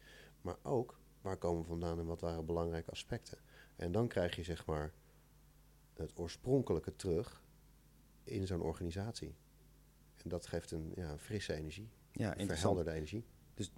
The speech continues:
Speaker 2: je oorsprong is jouw voorsprong als je dat naar, op jezelf betrekt, hè? Je zei, eh, enfant
Speaker 1: Ja.
Speaker 2: terrible,
Speaker 1: Ja.
Speaker 2: ehm, een beetje rebels, eh,
Speaker 1: <laughs>
Speaker 2: rebelse jongen. Dus dat betekent toch eigenlijk wel dus op de barricade staan
Speaker 1: Ja.
Speaker 2: en vechten voor je idealen.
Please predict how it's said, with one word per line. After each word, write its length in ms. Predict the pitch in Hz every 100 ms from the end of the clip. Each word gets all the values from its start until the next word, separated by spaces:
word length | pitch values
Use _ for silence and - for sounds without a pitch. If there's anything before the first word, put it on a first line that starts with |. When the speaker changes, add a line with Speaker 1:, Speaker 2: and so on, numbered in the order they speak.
| -
Speaker 2:
je 300 | - 104 90
oorsprong 440 | 110 107 - 104 95
is 120 | 87
jouw 140 | 90
voorsprong 440 | 82 101 98 - 82
als 100 | 82
je 60 |
dat 140 | 87 -
naar, 360 | 82 87 82 -
op 160 | 98 98
jezelf 300 | 90 95 -
betrekt, 380 | 101 98 104
hè? 60 | 98
Je 440 | 101 92 92 90
zei, 200 | 90 87 87
eh, 120 | 87
enfant 200 | 87 107
Speaker 1:
Ja. 140 | 95
Speaker 2:
terrible, 560 | 90 90 104 98 104 123 - - - -
Speaker 1:
Ja. 120 | 80
Speaker 2:
ehm, 120 | 98
een 120 | 90 90 -
beetje 260 | - 101 -
rebels, 520 | 95 82 104 95 -
eh, 260 | 87 82 80
Speaker 1:
<laughs> 0 |
Speaker 2:
rebelse 500 | 107 95 104 98 92
jongen. 420 | 95 110 156 165 - - -
Dus 200 | 98 95
dat 220 | 104 -
betekent 280 | 85 107 -
toch 160 | 101 -
eigenlijk 340 | 117 117 82
wel 260 | 107 113 87
dus 280 | 92 - - - - - - - -
op 180 | 120 -
de 60 | 87
barricade 460 | 92 92 101 101
staan 500 | 87 - 78 87 127 127
Speaker 1:
Ja. 140 | 87
Speaker 2:
en 120 | 82
vechten 260 | 107 95 -
voor 120 | 92
je 60 | 92
idealen. 520 | 95 87 76 78